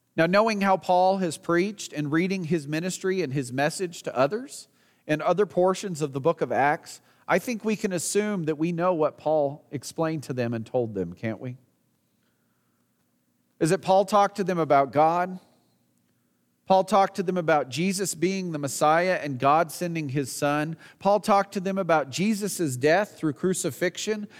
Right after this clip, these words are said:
and then they also shared with them the message of the resurrection. And so what they tried to do, as we've read time and time again in the book of Acts and in the letters, is that they shared how God had fulfilled the Old Testament prophecy, prophecies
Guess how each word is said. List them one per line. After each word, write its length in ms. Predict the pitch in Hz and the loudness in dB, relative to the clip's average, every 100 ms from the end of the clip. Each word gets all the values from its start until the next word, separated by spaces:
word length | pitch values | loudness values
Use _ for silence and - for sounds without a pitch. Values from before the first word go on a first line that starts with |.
| - | -8
and 180 | - 151 | -2 0
then 120 | 175 | 0
they 120 | 185 175 | 2 4
also 360 | 160 170 190 | 4 2 -2
shared 340 | 151 - 165 160 | -4 0 0 0
with 180 | 165 | -2
them 200 | - 165 | 0 -2
the 80 | 156 | 0
message 400 | 143 147 151 143 | 0 0 -2 -6
of 100 | 143 | -2
the 80 | 135 | 0
resurrection. 800 | 135 135 123 135 131 - 117 104 - - | 2 2 2 0 0 -2 -6 -6 -12 -4
And 120 | 165 | -4
so 140 | - 208 | 2 4
what 180 | 202 202 | 4 4
they 140 | 196 | 2
tried 480 | - 214 226 240 180 | 2 4 4 4 2
to 140 | 170 | -6
do, 320 | 139 147 151 | 0 0 0
as 180 | 147 156 | -2 -4
we've 220 | 156 170 | -2 -2
read 340 | 151 175 180 151 | 2 4 2 0
time 340 | 165 175 190 | -4 -2 -4
and 140 | 190 170 | -6 -4
time 320 | 165 165 170 | -2 -2 -2
again 460 | 151 143 143 143 | -4 -4 -4 -4
in 180 | 147 147 | -6 -4
the 80 | 139 | -2
book 220 | 127 156 | -2 -4
of 100 | 165 | -2
Acts 460 | 143 127 131 - - - - | 0 2 0 -6 -20 -20 -6
and 120 | 151 | -2
in 120 | 147 156 | 0 2
the 80 | |
letters, 520 | 156 180 190 139 135 - - - | 4 4 4 2 0 -4 -12 -2
is 140 | 160 | 0
that 140 | 185 | 0
they 140 | 202 190 | 2 0
shared 380 | - 202 220 208 | 2 4 4 4
how 180 | 185 | 2
God 320 | 165 160 170 190 | 2 4 4 2
had 220 | 185 175 | -2 -6
fulfilled 800 | - 156 - 240 240 185 156 143 - - | -6 -6 -2 2 4 4 2 -2 -16 -2
the 120 | 165 | -2
Old 300 | 135 185 190 | 4 2 2
Testament 480 | 202 175 - 165 151 | 0 0 -2 -8 -6
prophecy, 680 | - 190 196 156 131 139 131 - | 0 2 2 -2 -6 -4 -6 -2
prophecies 960 | - 202 196 185 156 - 139 139 143 | 2 2 2 -2 -4 -2 0 0 -2